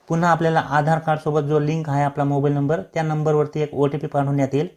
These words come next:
तो ओटीपी तुम्हाला या ठिकाणी टाकून घ्यायचा आहे. ओटीपी टाकल्यानंतर log in नावाचं बटन दिसतंय, या log in नावाच्या बटनावरती क्लिक करायचं आहे.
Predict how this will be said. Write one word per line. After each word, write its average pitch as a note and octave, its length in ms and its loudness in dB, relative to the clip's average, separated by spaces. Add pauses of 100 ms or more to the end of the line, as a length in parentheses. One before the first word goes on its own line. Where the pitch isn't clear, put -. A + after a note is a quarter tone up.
(520)
तो F#3+ 100 6
ओटीपी F3+ 300 2
तुम्हाला E3 280 0
या D#3 180 0
ठिकाणी D3 380 -2
टाकून D#3 240 0
घ्यायचा C3+ 280 -2
आहे. A2 100 -6 (460)
ओटीपी D#3+ 320 2
टाकल्यानंतर E3+ 540 0
log D3 260 2
in E3 80 -2
नावाचं D3+ 320 -2
बटन D3 260 -2
दिसतंय, D#3 340 -4
या D#3 120 2
log C#3+ 180 2
in D3+ 100 -2
नावाच्या C#3+ 300 -4
बटनावरती C#3 440 -2
क्लिक D3 300 -4
करायचं B2+ 280 -2
आहे. A2+ 100 -12